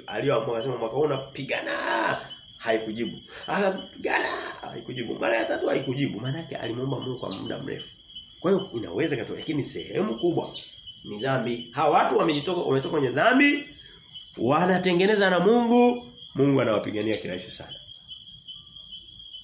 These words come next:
Kwa hiyo nadhani tufike sehemu fulani, tusiwe, yani tusiwe wenye kutokujua kweli. Kweli ya Mungu,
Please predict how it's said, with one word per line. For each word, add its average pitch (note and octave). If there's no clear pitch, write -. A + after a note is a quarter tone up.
Kwa G#3+
hiyo A3
nadhani E3
tufike C3+
sehemu D3
fulani, B2
tusiwe, E3
yani G3+
tusiwe F3
wenye E3+
kutokujua C3
kweli. -
Kweli C#3
ya A2+
Mungu, G#2